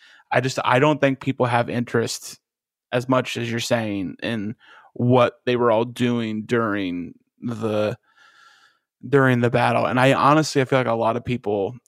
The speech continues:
even though they have that whole Empire, that, that, uh, uh, that n-, the main comic run going between Empire and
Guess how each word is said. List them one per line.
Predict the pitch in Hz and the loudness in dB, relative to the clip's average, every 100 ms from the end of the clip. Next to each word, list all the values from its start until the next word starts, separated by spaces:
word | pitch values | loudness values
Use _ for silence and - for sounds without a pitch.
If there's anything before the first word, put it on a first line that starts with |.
| - | -6
even | 120 123 | -4 0
though | 120 | 2
they | 110 | 0
have | 117 120 | -2 -2
that | 113 117 | -2 -2
whole | 123 98 | -2 -2
Empire, | 113 123 104 120 - | -2 0 0 -2 -2
that, | 110 - | -4 -2
that, | 73 95 | -6 -4
uh, | - 110 - | -2 -4 -4
uh, | 104 - 110 | -4 -4 -2
that | 113 - _ | -2 -4 _
n-, | - 127 131 120 - | -6 -2 0 -2 -4
the | 120 | -2
main | 120 120 | -2 -2
comic | - 120 120 | -2 -2 0
run | 120 107 104 - | -2 -4 -6 -10
going | 107 107 | -10 -8
between | 104 123 104 | -8 -8 -8
Empire | 101 113 127 117 101 107 90 | -8 -8 -6 -4 -4 -4 -8
and | 87 95 | -10 -16